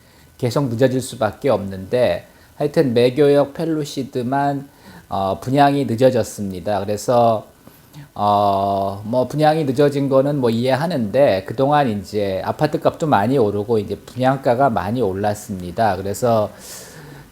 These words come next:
저가 매력은 없습니다. 이제 분양이라는 게 원래 좀 싼 맛이 있어야 되는데, 여기는 거의 이제 시가에 분양하는 거라고 이제 보시면 됩니다. 어, 수인분당선 매교역 초역세권입니다. 그래서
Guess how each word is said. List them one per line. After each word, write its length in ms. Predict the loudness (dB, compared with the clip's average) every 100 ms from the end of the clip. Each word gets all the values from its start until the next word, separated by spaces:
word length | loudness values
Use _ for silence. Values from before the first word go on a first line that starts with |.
| -20
저가 600 | -2 0 0 4 8 8
매력은 720 | 8 4 6 4 4 0 -2
없습니다. 840 | -2 -4 -4 -8 -6 -4 -2 -2 -2
이제 340 | -4 -6 -6 -6
분양이라는 720 | 0 4 4 6 4 4 0
게 80 |
원래 380 | 2 2 2 0
좀 180 | 0 -4
싼 300 | -2 -2 0
맛이 300 | 2 2 0
있어야 400 | -2 -2 -2 -2
되는데, 680 | -4 -6 -4 0 2 2 -4 -16 -20 -20 -20 _ -4
여기는 460 | 0 2 2 2 0
거의 400 | 2 2 2 0
이제 160 | -2
시가에 720 | -2 -2 -2 4 6 8 6 2
분양하는 540 | -2 -2 -2 -4 -4
거라고 480 | -2 -2 -2 -2 -2
이제 320 | -2 -6 -6
보시면 540 | -6 -6 -4 -2 -2
됩니다. 640 | -4 -8 -8 -8 -6 -6 -8 -16 -20 -20 -20 -20 -20 -20 -20 -4
어, 360 | 2 4 4 2
수인분당선 1300 | 2 2 2 2 0 4 4 4 2 2 2 0 -2
매교역 680 | 0 0 4 6 6 2 -2
초역세권입니다. 1120 | 4 4 4 0 -2 0 -2 -2 -6 -4 -4
그래서 500 | -4 -2 0 0 0